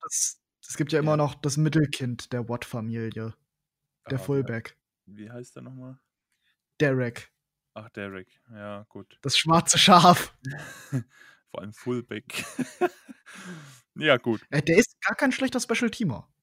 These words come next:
Speaker 2: Okay. Ja, mein Gott.
Speaker 1: Aber er ist halt ein Special-Teamer.
Speaker 2: Ja, das sagt schon alles. Ähm,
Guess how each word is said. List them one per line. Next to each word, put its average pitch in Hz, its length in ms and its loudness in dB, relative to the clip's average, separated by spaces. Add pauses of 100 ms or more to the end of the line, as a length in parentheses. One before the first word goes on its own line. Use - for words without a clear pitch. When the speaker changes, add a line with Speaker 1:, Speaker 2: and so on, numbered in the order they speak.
(380)
Speaker 2:
Okay. 101 360 -10 (1160)
Ja, 92 220 -14
mein 95 160 -18
Gott. - 260 -20
Speaker 1:
Aber 147 280 2
er 147 80 2
ist 147 120 0
halt 147 120 -2
ein 139 60 -6
Special-Teamer. 123 760 -6 (320)
Speaker 2:
Ja, 104 460 -14
das - 220 -20
sagt - 200 -20
schon - 160 -18
alles. - 320 -18 (1000)
Ähm, 98 640 -12